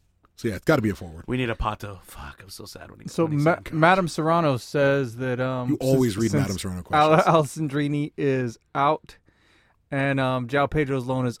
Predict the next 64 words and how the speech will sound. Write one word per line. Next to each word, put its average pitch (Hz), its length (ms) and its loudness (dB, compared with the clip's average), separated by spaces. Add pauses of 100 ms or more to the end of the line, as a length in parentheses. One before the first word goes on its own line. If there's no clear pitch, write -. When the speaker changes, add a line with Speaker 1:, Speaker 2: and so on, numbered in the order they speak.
Speaker 3:
up 190 220 0
this 127 180 -2
month. 127 320 -4
Do 139 100 -4
we 135 100 0
bring 123 340 -4
João 117 260 0
Pedro 120 340 -2
back 139 440 0
and 127 140 -4
push 127 260 -6
Lletget 120 320 -4
to 120 80 -8
the 113 80 -6
wing? 110 360 -8
Speaker 1:
Fuck - 320 -4
Speaker 2:
No, 110 100 4
Speaker 1:
no. 98 240 -4 (100)
<laughs> - 60 6
Speaker 2:
because 220 200 2
we 135 100 2
don't, 147 220 0
well, 165 140 0
we 170 100 2
don't 170 160 2
need 165 140 0
another 151 260 -2
midfielder. 113 460 -8
Speaker 1:
Yeah. 147 80 -4
Speaker 2:
Even 185 160 2
if 180 120 2
we 165 100 0
push 160 300 -2
Lletget 139 300 -8
to - 80 -20
the 123 80 -8
wing, 120 360 -6 (420)
we're, 127 180 -6
we're 131 140 -2
good 156 180 0
on 123 120 0
midfield. 101 380 -8
Speaker 1:
Yeah. - 80 -12
Speaker 2:
I 120 40 -6
think 123 160 -4
we're 123 80 -4
set. - 320 -10
Speaker 1:
João 156 180 2
Pedro 151 360 2
is 117 100 4
on 123 120 4
loan 113 300 4
to 107 80 -2
make 104 240 -2
us - 240 -4 (300)
compliant 98 560 -6 (340)
and 104 140 -4
make 104 200 -2
sh-, - 160 -18
all 107 160 -2
the 101 80 -2
money 98 220 0
make 92 180 -4
sense. - 320 -10